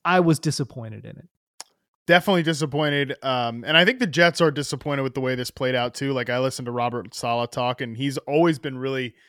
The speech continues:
Speaker 2: complimentary of Elijah Moore. And I think he said, like, "We kinda have to, we kinda have to see, like, w-,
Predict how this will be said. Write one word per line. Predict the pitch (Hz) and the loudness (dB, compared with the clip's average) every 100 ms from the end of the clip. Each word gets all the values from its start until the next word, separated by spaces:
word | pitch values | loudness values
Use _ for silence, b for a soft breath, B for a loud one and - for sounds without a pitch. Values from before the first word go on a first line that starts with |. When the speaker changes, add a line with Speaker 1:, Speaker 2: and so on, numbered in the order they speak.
| b b b - | b b b -6
Speaker 2:
complimentary | 143 139 127 131 135 139 | -4 -4 -4 -2 0 0
of | |
Elijah | 135 135 143 135 | 0 2 2 2
Moore. | 143 147 | -2 -2
And | 135 | -2
I | 127 | -4
think | 131 | -6
he | 131 | -6
said, | 127 135 | -4 -4
like, | 123 120 | -4 -6
"We | 127 | -4
kinda | 139 123 | -2 -2
have | 123 120 | -2 -4
to, | 123 110 _ _ _ _ _ | -6 -12 _ _ _ _ _
we | 156 | 0
kinda | 185 220 | 6 8
have | 170 160 | 8 4
to | 151 | 0
see, | 165 151 | 0 2
like, | 131 | 0
w-, | 123 | -2